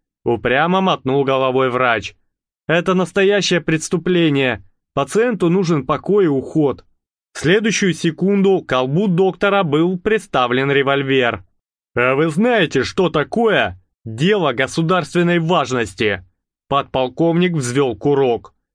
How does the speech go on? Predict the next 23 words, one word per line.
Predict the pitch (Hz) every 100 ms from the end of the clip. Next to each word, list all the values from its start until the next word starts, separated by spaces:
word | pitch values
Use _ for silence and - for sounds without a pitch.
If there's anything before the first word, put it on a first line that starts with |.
| _
«И | - 147
что | - 240
грозит | 196 165 147 131 208 170
за | 180
нарушение | 147 131 127 - 156 147 139
приказа?» | 151 151 - 151 120 120 107 92 _ _ _ _ -
Упавший | 147 - - 165 208 - 160
на | 139
пол | - 160 135
монокль | 120 120 170 185 196 170
разлетелся | 120 127 113 120 143 180 185 226
на | 208
мелкие | 127 117 107 117
осколки. | 117 - - 135 120 95 117 101 - _ _ _ _ _ _
«Только | 165 156 170
рыпнитесь!» | 180 190 156 143 123 101 - - _ _ _ _
Один | - 120 120 160 175
из | 143
сержантов | 143 131 117 156 180 180 202 - _ -
грозно | 123 151 175 190 220
зыркнул | 151 139 156 156
на | 151 143
охранников. | 131 143 131 117 113 120 113